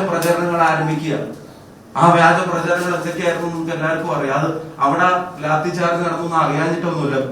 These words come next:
ബോധപൂർവം ഈ ചർച്ചകളെല്ലാം വേറൊരു തരത്തിൽ വഴിതിരിച്ചു വിടാൻ ഇവരുടെ അജണ്ടയായിരുന്നു. എന്നിട്ട് എന്തോ ഭാഗ്യത്തിനാണ്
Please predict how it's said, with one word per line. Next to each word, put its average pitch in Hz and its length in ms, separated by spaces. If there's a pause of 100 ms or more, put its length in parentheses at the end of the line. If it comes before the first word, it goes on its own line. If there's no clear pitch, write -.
ബോധപൂർവം 202 880 (680)
ഈ 175 200
ചർച്ചകളെല്ലാം 151 840
വേറൊരു 143 320
തരത്തിൽ 143 440
വഴിതിരിച്ചു 139 440
വിടാൻ 139 240
ഇവരുടെ 139 280
അജണ്ടയായിരുന്നു. 151 640 (920)
എന്നിട്ട് 185 340 (840)
എന്തോ 147 300
ഭാഗ്യത്തിനാണ് 165 640